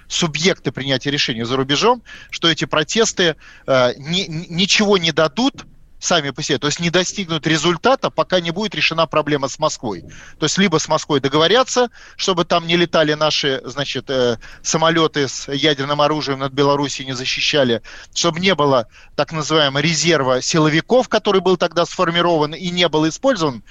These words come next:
потому что не понадобился. Но он, понятно, что он создавал понимание у организаторов этих протестов, что у них ничего не получится. Даже на завершающей стадии штурма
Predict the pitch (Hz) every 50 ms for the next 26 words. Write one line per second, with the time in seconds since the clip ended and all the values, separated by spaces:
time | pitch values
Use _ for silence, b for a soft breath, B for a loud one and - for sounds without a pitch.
0 | B B B - - 160 160 151 - 160 165 160 165 170 160 160 135 110 104 107
1 | 104 - - 123 135 151 170 202 208 185 b b b b b b b - - -
2 | 180 180 160 165 190 214 214 - 185 - - - 170 170 175 160 B B B -
3 | - 175 170 151 180 175 175 170 156 139 - - 180 170 170 170 165 175 202 220
4 | 208 180 147 131 127 127 151 143 135 123 b b b b b b b - 147 147
5 | 151 - 175 180 170 151 165 160 - - 131 127 - 143 - - - - 165 165
6 | 165 - 240 226 - - 147 - - - 165 185 185 202 190 - 185 180 - -
7 | 190 180 170 196 202 202 175 - - - - 120 123 151 170 151 165 165 B B
8 | B B B B B - 165 180 185 170 - 160 151 151 190 190 170 - - 185
9 | 165 147 - - 185 - - 190 165 147 - 143 127 - - 185 165 147 139 127
10 | 113